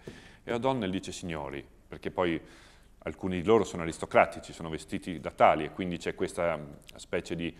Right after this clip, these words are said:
società aristocratica che ha origine, vi ricordate, nel Medioevo, che ancora dura, anche se sono di nazionalità diverse, due aristocratici si considerano apparentati rispetto al popolo.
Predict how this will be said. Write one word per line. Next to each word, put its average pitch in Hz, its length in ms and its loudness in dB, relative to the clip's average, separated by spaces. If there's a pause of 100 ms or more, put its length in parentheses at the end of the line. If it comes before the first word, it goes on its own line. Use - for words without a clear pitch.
(120)
società 92 460 2
aristocratica 90 720 6
che 92 140 4
ha 87 80 6
origine, 87 480 0
vi 85 80 -4
ricordate, 85 500 2
nel 87 140 -6
Medioevo, 87 480 2
che - 100 -10
ancora 87 240 -4
dura, 101 320 2
anche 92 220 -2
se - 100 -12
sono 95 220 -6
di 82 100 -4
nazionalità 87 560 -2
diverse, 98 420 2
due 87 140 0
aristocratici 85 720 -2
si - 140 -14
considerano 85 500 -6
apparentati 80 640 2
rispetto 80 360 -12
al 76 80 -8
popolo. - 640 -10